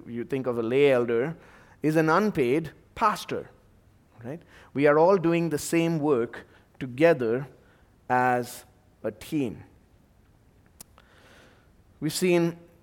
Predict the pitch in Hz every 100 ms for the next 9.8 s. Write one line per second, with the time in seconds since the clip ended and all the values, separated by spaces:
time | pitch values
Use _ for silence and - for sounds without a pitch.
0 | _ - 160 156 143 160 - - _ 143
1 | 147 135 127 110 135 131 143 139 131 -
2 | 175 151 151 202 - - - _ - 131
3 | 131 135 120 - 147 143 139 135 127 135
4 | 127 139 139 131 123 - 190 175 143 165
5 | 190 - - _ _ _ _ _ - 165
6 | 226 - 190 185 180 156 156 175 165 165
7 | 208 156 127 113 139 156 - _ _ _
8 | _ - 139 135 131 127 - _ _ _
9 | _ 127 143 139 120 131 123 73